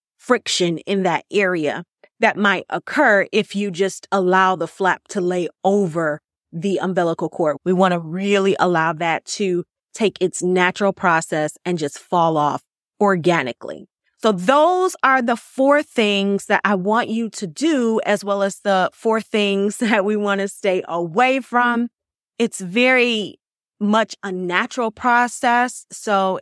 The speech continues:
there's not a lot of thought once you just remember to overall take the idea that it needs to be sanitary in that area. Your hands need to be sanitary when you're touching the baby, and then to just keep the area clean and dry.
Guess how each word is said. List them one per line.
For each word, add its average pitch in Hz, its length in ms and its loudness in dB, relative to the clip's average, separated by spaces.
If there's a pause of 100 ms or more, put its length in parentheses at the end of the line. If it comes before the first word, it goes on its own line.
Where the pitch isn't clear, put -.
there's 202 380 -8
not 220 400 2
a 208 100 -4
lot 202 260 2
of 180 100 -4 (120)
thought 208 300 0
once 220 300 -8
you 208 60 -10
just 208 360 -10
remember 208 640 2
to 190 720 -8
overall 220 800 2 (260)
take 233 300 0
the 208 180 -2
idea 196 500 0
that 175 360 -2 (100)
it 220 140 2
needs 208 260 -4
to 208 120 -2
be 190 280 -4
sanitary 170 920 -4
in 196 180 2
that 190 240 2
area. 156 480 -6
Your 165 180 -4
hands 240 400 2
need 226 160 0
to 226 80 -4
be 220 140 -4
sanitary 214 720 0
when 190 220 -2
you're 165 300 -4 (220)
touching 269 420 2
the 247 60 4
baby, 214 580 0
and 190 240 -2
then 185 180 -2
to 190 120 -4
just 180 280 -6
keep - 260 -8
the 202 200 -8
area 170 340 -4
clean 214 380 -2
and 170 240 -8
dry. 254 480 0